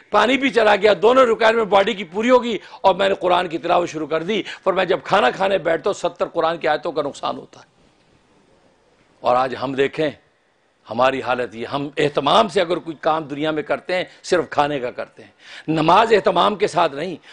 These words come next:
रोज़ा एहतमाम के साथ नहीं, ज़कात एहतमाम के साथ नहीं,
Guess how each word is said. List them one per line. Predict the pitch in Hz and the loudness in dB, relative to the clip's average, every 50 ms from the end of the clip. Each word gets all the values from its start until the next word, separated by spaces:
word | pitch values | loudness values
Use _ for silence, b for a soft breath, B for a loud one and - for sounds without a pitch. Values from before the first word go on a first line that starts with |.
| B B B | B B B
रोज़ा | 160 170 180 196 214 247 240 | 2 4 4 6 6 6 4
एहतमाम | 208 190 - 190 175 180 202 220 190 | 4 2 0 0 0 0 0 0 0
के | 202 190 | -2 -2
साथ | - 147 175 160 131 143 | 0 2 0 0 0 -4
नहीं, | 165 190 180 - B B B B 156 | -6 -6 -6 -8 B B B B -2
ज़कात | 156 180 170 135 185 226 262 240 226 | -2 -2 2 4 4 4 4 4 2
एहतमाम | 214 185 185 185 180 190 220 226 | 2 2 2 0 2 0 0 0
के | 185 202 | -2 -6
साथ | 165 143 170 160 151 - | -2 2 0 0 0 -2
नहीं, | 165 202 202 | -4 -4 -4